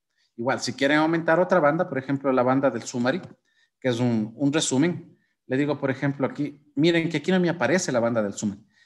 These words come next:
pero es porque simplemente debe estar oculta por aquí. Entonces, le, le, primero le voy a quitar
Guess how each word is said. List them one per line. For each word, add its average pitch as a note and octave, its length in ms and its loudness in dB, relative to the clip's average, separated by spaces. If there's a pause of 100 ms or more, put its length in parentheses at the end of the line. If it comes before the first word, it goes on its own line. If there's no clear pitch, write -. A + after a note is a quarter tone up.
(140)
pero F3 100 0
es F3 80 -2
porque D3+ 200 -4
simplemente E3 500 0
debe C#3+ 140 -2
estar C#3+ 220 0
oculta F#3 580 0
por B2+ 100 -2
aquí. D3 200 -2
Entonces, A#2+ 300 -6 (300)
le, A2+ 220 -4
le, A#2+ 120 -10
primero C3+ 300 -2
le C3 100 0
voy B2+ 140 0
a D3+ 60 -2
quitar - 460 -2